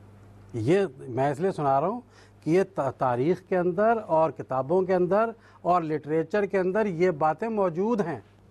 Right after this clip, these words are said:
और भी ऐसी ऐसी बातें लिखेंगे, मैं इस वक्त वो बातें बयान नहीं कर सकता आपके सामने। तो ज़िंदा रहा मसीह मौद अलैहिस्सलाम के बाद,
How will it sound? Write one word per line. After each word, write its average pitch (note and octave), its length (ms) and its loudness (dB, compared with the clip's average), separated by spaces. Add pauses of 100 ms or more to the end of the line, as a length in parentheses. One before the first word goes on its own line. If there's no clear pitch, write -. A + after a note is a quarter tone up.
(460)
और A3+ 240 2
भी B3 120 -2
ऐसी G3+ 240 -2
ऐसी A#3 160 -2
बातें F#3 300 -2
लिखेंगे, A3 320 -4
मैं F#3+ 220 2
इस F#3 140 -2
वक्त F#3 200 0
वो F3+ 140 2
बातें D3 340 -2
बयान C#3 200 -4
नहीं A3 100 -6
कर - 80 -10
सकता - 320 -20 (400)
आपके B2+ 200 -2
सामने। G#2+ 360 -12 (840)
तो B3 260 0 (440)
ज़िंदा D#3+ 400 2
रहा G#3 240 0
मसीह F#3+ 260 -4
मौद G3 140 0
अलैहिस्सलाम F#3 460 0
के F3 100 0
बाद, D#3 280 0